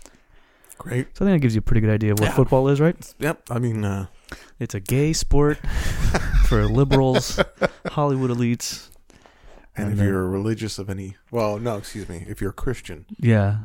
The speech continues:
Speaker 1: you're out.
Speaker 2: <laughs> They, they, you
Speaker 1: You're
Speaker 2: never see
Speaker 1: per-
Speaker 2: anyone <laughs> celebrating Christianity in football. It's
Speaker 1: Christian.
Speaker 2: always just a bunch of Muslims and Jews, right?
Speaker 1: Those famous persecuted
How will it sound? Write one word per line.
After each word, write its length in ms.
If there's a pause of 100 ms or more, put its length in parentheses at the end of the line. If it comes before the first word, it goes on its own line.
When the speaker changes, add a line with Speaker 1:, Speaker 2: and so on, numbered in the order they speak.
(140)
Speaker 1:
you're 140
out. 340
Speaker 2:
<laughs> 60
They, 80
they, 140 (200)
you 140
Speaker 1:
You're 80
Speaker 2:
never 240
see 200
Speaker 1:
per- 60
Speaker 2:
anyone 380 (180)
<laughs> 160
celebrating 640
Christianity 600
in 80
football. 400
It's 60
Speaker 1:
Christian. 180
Speaker 2:
always 280
just 260
a 20
bunch 260
of 60
Muslims 460
and 100
Jews, 340
right? 180 (200)
Speaker 1:
Those 220
famous 380
persecuted 840